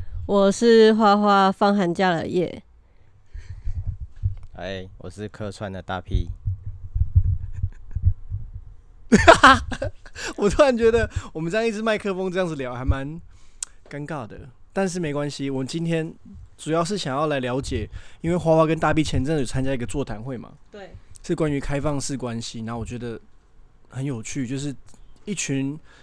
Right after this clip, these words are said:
Speaker 3: 开放式关系的人聚在一起，我还真的没有这样子的经验过。就是在国外，他们就算有，他们也，也不会真的就去分享这件事情。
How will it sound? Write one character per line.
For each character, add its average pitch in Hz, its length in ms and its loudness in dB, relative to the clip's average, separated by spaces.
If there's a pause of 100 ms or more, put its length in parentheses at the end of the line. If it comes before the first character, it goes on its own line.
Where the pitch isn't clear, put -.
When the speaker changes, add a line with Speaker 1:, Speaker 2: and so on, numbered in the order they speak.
(140)
Speaker 3:
开 170 120 -2
放 175 140 0
式 165 140 -4
关 156 180 0
系 143 140 -4
的 139 100 -2
人 113 200 -4
聚 143 180 -2
在 127 180 -2
一 131 80 -4
起， 117 180 -12
我 110 140 -12
还 117 80 -8
真 147 220 -8
的 139 60 -6
没 131 120 -6
有 123 80 -6
这 117 140 -10
样 127 100 -6
子 117 60 -8
的 110 60 -10
经 120 200 -8
验 113 180 -8
过。 107 300 -10 (580)
就 160 100 -10
是 175 140 0
在 180 180 -2
国 147 240 -6
外， 165 140 2
他 160 140 -6
们 160 160 -6
就 180 140 -4
算 160 200 -4
有， 120 140 -8
他 123 100 -10
们 143 140 -6
也， 123 100 -4 (300)
也 139 120 -10
不 147 200 -12
会 190 140 -2
真 175 160 -4
的 151 100 -4
就 151 100 -6
去 160 80 -4
分 147 220 -6
享 131 140 -8
这 123 100 -8
件 131 180 -8
事 123 180 -12
情。 - 200 -14